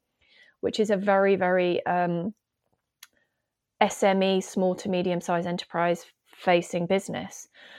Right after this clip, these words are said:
Although we make a lot of money for the U K economy, we're the largest of the creative industries, we don't have massive businesses in the way that you might expect from other sectors, such as, say, the automobile industry or pharmaceuticals. In terms of the open letter, it was just very clear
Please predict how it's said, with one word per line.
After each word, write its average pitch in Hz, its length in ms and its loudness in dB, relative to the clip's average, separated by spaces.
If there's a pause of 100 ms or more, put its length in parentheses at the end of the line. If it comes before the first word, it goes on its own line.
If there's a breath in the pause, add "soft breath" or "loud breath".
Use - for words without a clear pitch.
(180 loud breath)
Although 190 300 4
we 196 140 2
make 196 280 0
a 185 40 0
lot 180 140 0
of 175 60 -2
money 185 180 0
for - 120 -10
the 180 100 -4
U 175 160 0
K 170 180 -2
economy, 196 440 0
we're 170 120 0
the 175 80 0
largest 175 400 0
of 165 80 -6
the 170 80 -6
creative 170 400 0
industries, - 520 -4 (520 soft breath)
we 190 160 2
don't 208 300 4
have 190 560 2 (520 soft breath)
massive 190 520 -2
businesses 190 480 -2
in 175 80 -2
the 175 80 -2
way 175 160 2
that 170 140 2
you 175 100 -2
might 170 240 0
expect - 360 -4
from 170 140 -4
other 165 320 -2
sectors, - 420 -6
such - 240 -6
as, 160 100 -8
say, 165 160 0
the 175 120 4
automobile 160 520 -2
industry - 540 -10 (400 soft breath)
or 170 120 -2
pharmaceuticals. - 840 -4 (600 soft breath)
In 214 100 -2
terms 247 380 2
of 220 220 6
the 202 160 4
open 190 300 0
letter, 185 260 -4
it - 80 -4
was - 80 -6
just 220 180 -4
very 202 200 2
clear 202 420 0